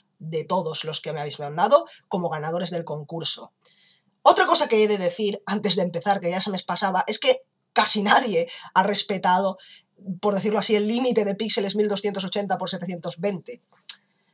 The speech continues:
Eh, sin embargo, he de decir que los que han, lo han respetado tienen preferencia en este concurso,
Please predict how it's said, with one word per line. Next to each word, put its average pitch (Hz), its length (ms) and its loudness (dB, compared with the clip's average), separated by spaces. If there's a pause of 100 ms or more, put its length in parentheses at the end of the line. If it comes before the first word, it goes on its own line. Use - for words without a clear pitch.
(160)
Eh, 220 280 2
sin 240 160 2
embargo, 277 480 6 (160)
he 220 80 0
de 240 80 8
decir 233 260 2
que - 80 2
los 208 160 2
que 208 320 0
han, 226 420 2
lo 226 120 6
han 226 80 4
respetado 240 440 4
tienen 254 300 0
preferencia 208 520 0
en 214 60 2
este 208 140 -2
concurso, 208 600 -2